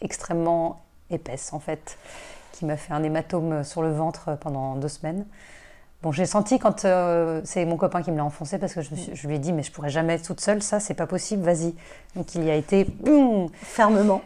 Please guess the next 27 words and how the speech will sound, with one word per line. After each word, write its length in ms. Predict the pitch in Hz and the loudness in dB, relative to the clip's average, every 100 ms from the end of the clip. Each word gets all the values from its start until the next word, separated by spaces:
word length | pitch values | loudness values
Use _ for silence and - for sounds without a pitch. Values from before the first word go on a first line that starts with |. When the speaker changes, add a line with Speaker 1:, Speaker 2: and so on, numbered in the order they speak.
| - | -6
Speaker 1:
fermement, 560 | - 190 185 185 220 | 6 8 8 8 8
et 60 | 240 | 8
je 20 | |
Speaker 2:
Histoire 80 | 202 | 8
Speaker 1:
me 40 | 196 | 8
Speaker 2:
que 40 | |
Speaker 1:
suis 100 | 196 | 8
Speaker 2:
ça 60 | 202 | 8
Speaker 1:
dit, 80 | |
Speaker 2:
rentre. « 240 | - - 170 | 6 2 4
Speaker 1:
Bon, 120 | 196 | 6
là, 100 | 196 | 8
il 80 | 214 | 6
y 20 | |
a 60 | 185 | 4
peut-être 300 | 175 220 214 | 2 0 2
un 100 | 190 | 0
petit 220 | - 202 | 0 -4
problème, 320 | - 202 233 | 8 8 8
je 80 | 196 | 4
pense 240 | 185 226 | 2 -2
que 60 | - | 0
c'est 200 | - - | -4 -2
pas 140 | 226 220 | -4 0
la 60 | |
bonne 220 | 185 196 185 | 4 6 6
aiguille. » 400 | 165 165 165 | 4 0 0